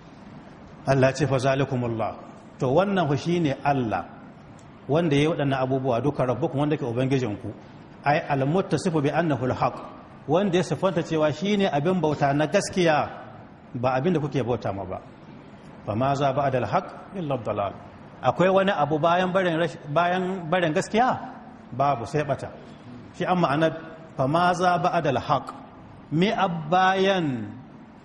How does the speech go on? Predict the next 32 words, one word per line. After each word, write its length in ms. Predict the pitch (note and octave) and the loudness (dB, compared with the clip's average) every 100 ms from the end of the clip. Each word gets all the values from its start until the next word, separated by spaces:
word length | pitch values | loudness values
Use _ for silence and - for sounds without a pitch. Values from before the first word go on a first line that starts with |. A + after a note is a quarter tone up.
| - | -8
ƙin 300 | F#3 F3+ C#3+ | 0 2 2
gaskiya? 520 | D3+ - E3+ D#3+ B2+ G#2+ - - - - - - - | 0 0 0 2 2 -2 -10 -16 -18 -20 -20 -20 -20
Sai 200 | - G#3 | -8 -4
bata. 300 | F#3+ D#3+ E2+ - - - - - D#3+ | -2 -4 -6 -12 -16 -18 -18 -6 0
Don 80 | |
haka 160 | F#3 F3 | 2 2
nan 160 | E3+ E3 | 0 2
ko 120 | G3+ | 2
ba 100 | F#3+ | 4
ku 80 | E3+ | 2
amsa 280 | G3+ E3 | 4 2
ba, 80 | E3 F3 | 2 2
Allah 200 | D#3+ C#3 | 2 2
ya 120 | C#3+ | 2
amsa, 300 | D3+ C#3+ C3 | 0 0 0
yana 160 | C#3+ D#3+ | 2 0
ya 60 | E3 | -2
ce, 160 | E3 - | -4 0
"Illa 320 | G3 F#3 D#3+ | 2 4 2
ad-dalal." 880 | C3 A#2+ B2 A#2+ A2 G#2+ F#2+ F#2 F#2+ | 0 0 0 2 0 -2 -4 -8 -4
Face 280 | C#3 B2+ D#3+ | -4 -2 -4
bata 240 | E3 B2+ - | -4 -4 -2
kawai. 280 | F#3 A2 - - - - - - | -2 -2 -6 -14 -16 -18 -20 -4
Haka 180 | F#3 D#3 | -2 2
duk 160 | G#3+ | 4
wanda 240 | A3 A3+ F3 | 4 4 4
ya 60 | D3+ | 4
bar 160 | E3 | 2
gaskiya, 520 | D#3 - - E3 D3+ - - - - | 2 -2 2 2 2 -2 -12 -16 -6
to 80 | D3 | -4
ɓatacce 460 | B2+ C#3 C3 D3 | -2 -4 -4 -2
ne. 120 | B2 | -2